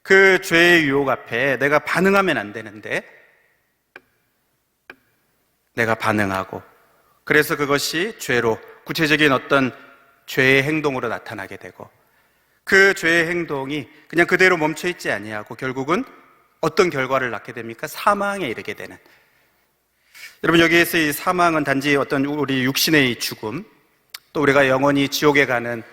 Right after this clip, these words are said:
영원한 죽음이라기보다는 이 하나님과의 이 단절입니다. 영적인 죽음, 하나님과의 단절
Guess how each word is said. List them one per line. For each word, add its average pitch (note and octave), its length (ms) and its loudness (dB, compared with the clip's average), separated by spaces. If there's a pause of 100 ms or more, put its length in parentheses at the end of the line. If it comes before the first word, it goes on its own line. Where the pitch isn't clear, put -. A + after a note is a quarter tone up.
(160)
영원한 C3 400 4
죽음이라기보다는 A2+ 1600 -4 (360)
이 - 20 -10
하나님과의 C#3+ 760 0
이 G2+ 80 -8
단절입니다. G2 840 -10 (280)
영적인 A#2 640 0
죽음, G#2 360 -8
하나님과의 B2+ 640 2
단절 G#2 400 -8